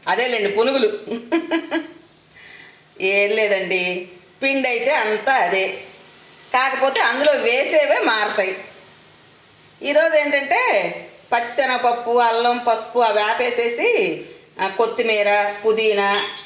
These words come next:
కరివేపాకు, ఆ, కొంచెం ఉల్లిపాయ, పచ్చిమిరపకాయ ముక్కలు అంతే వేసి ఈరోజు చేస్తున్నాను.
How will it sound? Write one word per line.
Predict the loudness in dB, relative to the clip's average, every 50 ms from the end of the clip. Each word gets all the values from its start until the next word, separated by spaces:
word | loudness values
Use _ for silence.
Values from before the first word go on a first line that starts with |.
| -20 -20 -20 -14 _ -2
కరివేపాకు, | 0 0 2 0 0 2 2 2 2 2 0 -2 -4 -2 -2 0 -2 -2 -4 -8 -10 -18 -20 -20 -20 -20 -20 -20 -14 -8 -4
ఆ, | -2 -2 -2 0 2
కొంచెం | 2 2 4 2 2 2 2
ఉల్లిపాయ, | 2 2 2 2 2 2 2 2 0
పచ్చిమిరపకాయ | 2 0 0 0 0 -2 -2 -2 -2 -2 -2 -2 -2 -2
ముక్కలు | -2 -4 -2 -2 -2 -2 -4 -6 -12 -18 -20 -20 -12 -4 -2
అంతే | -2 -2 0 -2 -4 -4 -4 -10 -14 -18 -20 -20 -20 -20 -20 -20 -20 -20 -20 -20 -12 -12 -12 -12 -12 -20 -20 -20 -20 _ _ _ _ _ _ _ _ _ -20 _ _ _ _ _ _ _ _ _ -6
వేసి | -4 -4 -4 -4 -4 -4
ఈరోజు | -2 0 2 2 2 2 0 0
చేస్తున్నాను. | -2 -2 -2 -6 -4 -2 -2 -2 0 0 -2 -2 -4